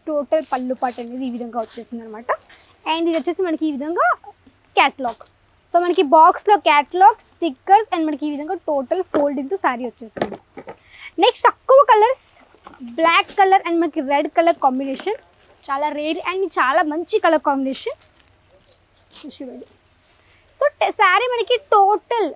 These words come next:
మంచిగా మనకి బ్లాక్ షేడ్‌లో and మనకి దాని కలర్ కాంట్రాస్ట్‌తో మనకి ఈ విధంగా మంచి రెడ్ కలర్ ఫ్లవర్ ప్యాటర్న్ and మనకి ఈ విధంగా మంచి పెద్ద ఫ్లవర్స్ కూడా ఈ విధంగా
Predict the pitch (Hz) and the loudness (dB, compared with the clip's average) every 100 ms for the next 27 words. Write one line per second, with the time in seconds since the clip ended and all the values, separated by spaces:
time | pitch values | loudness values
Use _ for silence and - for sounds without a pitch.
0 | 302 320 370 - - 415 427 403 - 330 | -8 -6 -6 -4 -2 0 2 2 2 0
1 | 302 277 285 - - 349 285 233 381 640 | 0 0 0 -2 -2 -2 -2 2 2 2
2 | _ _ _ - - 311 320 320 294 349 | _ _ _ -18 -10 -4 -2 -2 0 -2
3 | 302 269 320 370 - 330 370 - 320 339 | 0 2 2 2 2 4 4 4 2 2
4 | 320 381 - 381 403 370 - 311 302 330 | 2 2 2 -2 -2 -2 -2 -4 -4 -6
5 | 285 269 311 262 269 - 311 302 285 254 | -8 -8 -8 -8 -8 -6 -4 -4 -6 -6
6 | 262 269 247 349 466 _ - 269 269 269 | -6 -6 -6 -6 -8 _ -16 -12 -8 -8
7 | - 277 254 277 277 269 262 302 294 240 | -8 -10 -8 -10 -10 -10 -10 -8 -8 -6
8 | 302 320 277 247 - 294 269 240 254 | -4 -4 -4 -8 -12 -10 -8 -8 -8